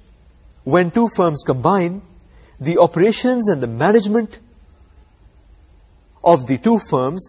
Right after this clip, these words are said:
are integrated into one another. And this means that there is restructuring and re-engineering of both of the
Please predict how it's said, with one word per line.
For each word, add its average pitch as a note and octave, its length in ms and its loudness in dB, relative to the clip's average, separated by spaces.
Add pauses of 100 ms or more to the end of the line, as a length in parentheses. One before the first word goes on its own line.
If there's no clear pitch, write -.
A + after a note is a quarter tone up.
are D#3+ 120 2
integrated C3 760 -2 (240)
into D3+ 220 0
one A#2 160 0
another. F2 300 -10 (1200)
And C#3+ 140 -2
this G#3 160 -2
means F3 440 -4 (480)
that C3 400 0 (220)
there C#3+ 180 2
is A2+ 200 -2
restructuring G#3+ 800 -6 (300)
and D3 200 2
re-engineering C#3+ 960 2 (280)
of A#2+ 300 2
both B3+ 280 4
of F#3 160 4
the C#3+ 220 2